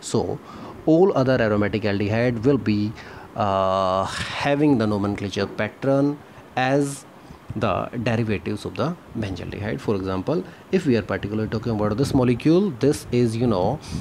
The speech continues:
uh, derivative of benzaldehyde, in which at third position we are having N O two group. So it may be three nitro benzaldehyde, and if we are particularly talking about this particular compound,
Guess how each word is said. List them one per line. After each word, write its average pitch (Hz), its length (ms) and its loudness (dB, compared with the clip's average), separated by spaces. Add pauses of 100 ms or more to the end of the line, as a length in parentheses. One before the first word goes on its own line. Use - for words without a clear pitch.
(160)
uh, 95 240 2
derivative 107 500 0
of 95 80 -2
benzaldehyde, 135 720 2
in 113 180 0
which 147 340 0 (100)
at 104 180 -2
third 175 240 2
position 104 440 0
we 101 140 -2
are 95 100 2
having 110 380 0 (300)
N 170 120 4
O 110 60 2
two 101 140 -4
group. 98 300 -6
So - 340 -2 (800)
it 127 120 4
may 123 120 4
be 98 240 -2 (300)
three 170 180 2
nitro 110 420 -2 (300)
benzaldehyde, 101 800 -2 (120)
and 104 220 -2
if 160 160 0
we 123 100 4
are 110 80 0
particularly 107 460 0
talking 104 220 0
about 101 260 0
this 170 260 0
particular 101 480 -2
compound, 95 540 0